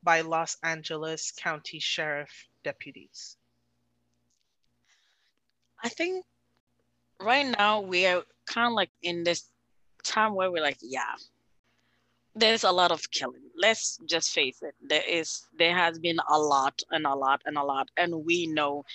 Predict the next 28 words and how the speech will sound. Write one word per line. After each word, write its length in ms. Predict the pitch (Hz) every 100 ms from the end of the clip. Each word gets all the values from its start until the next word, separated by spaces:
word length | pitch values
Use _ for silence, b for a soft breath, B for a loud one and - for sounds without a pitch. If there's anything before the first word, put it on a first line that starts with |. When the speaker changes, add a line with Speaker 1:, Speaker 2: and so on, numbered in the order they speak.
| B -
Speaker 2:
I 160 | 175 185
think 260 | 233 233 175
really 680 | 170 185 196 196 208 196 _ _ _ -
we 200 | 170 175
get 240 | 185 190
to 100 | 196
the 100 | 165
point 480 | - 180 170 175 170
of 240 | 160 156 -
we're 220 | 156 156
like, 200 | 147 143
"Okay," 340 | 147 - 143 123 _ _ _ _ -
I 100 | 196
remember 320 | 214 208 220
I 120 | 214
keep 180 | 190 220
saying, 340 | - 175 175 - _
"Is 180 | 170 156
it 140 | 170
gonna 220 | 170 165 156
stop 300 | - 190 208
one 280 | 190 190 196
day?" 160 | 190
But 140 | 190 185
at 80 | 180
the 60 |
same 280 | 170 208 208
time, 320 | - 170 175